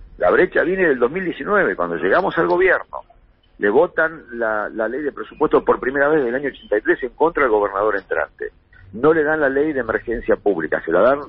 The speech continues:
después, recién en la pandemia, en una alianza con el Frente Progresista. No, no, no.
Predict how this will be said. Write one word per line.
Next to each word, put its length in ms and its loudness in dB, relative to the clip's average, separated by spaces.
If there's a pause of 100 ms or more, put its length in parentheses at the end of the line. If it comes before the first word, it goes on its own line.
después, 460 0
recién 240 -4
en 60 -4
la 100 2
pandemia, 600 -2 (380)
en 140 -2
una 140 2
alianza 440 0
con 220 -2
el 80 -6
Frente 320 0
Progresista. 560 -2
No, 240 0
no, 160 0
no. 320 -2